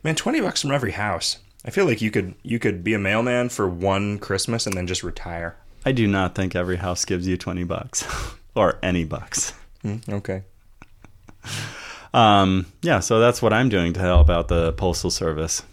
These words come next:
Speaker 2: I'm sure someone's gonna tell me, "That's illegal." <laughs>
Speaker 1: <laughs> I would say, yeah, somebody's probably gonna tell me,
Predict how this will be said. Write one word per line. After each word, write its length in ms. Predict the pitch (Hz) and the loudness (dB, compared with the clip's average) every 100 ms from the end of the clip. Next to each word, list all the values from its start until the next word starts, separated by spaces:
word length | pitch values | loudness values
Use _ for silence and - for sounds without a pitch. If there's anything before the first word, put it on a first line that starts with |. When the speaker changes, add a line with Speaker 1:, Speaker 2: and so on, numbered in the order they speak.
| - - _ - - _ _ _ _ - | -20 -20 _ -20 -20 _ _ _ _ -2
Speaker 2:
I'm 100 | 104 | 0
sure 220 | 98 101 | 0 0
someone's 340 | 87 92 85 78 | 0 0 -2 -2
gonna 200 | 85 82 | -2 -2
tell 180 | - 82 | -4 -2
me, 140 | 85 | -2
"That's 240 | 107 123 127 | 0 0 0
illegal." 520 | 113 120 104 85 80 | 0 0 0 -2 -4
<laughs> 60 | - - - - - - - - - - | -6 -8 -10 -18 -20 -20 -20 -16 -8 -4
Speaker 1:
<laughs> 800 | - - - - - - - 247 | -4 -4 -8 -10 -20 -16 -6 0
I 80 | 170 | 2
would 120 | - | 2
say, 200 | - - - | 0 -2 2
yeah, 160 | 233 139 | 4 6
somebody's 280 | 269 180 143 | 6 4 4
probably 240 | 156 139 | 6 6
gonna 180 | 123 123 | 6 4
tell 220 | 135 120 | 4 4
me, 320 | 127 120 104 | 4 4 2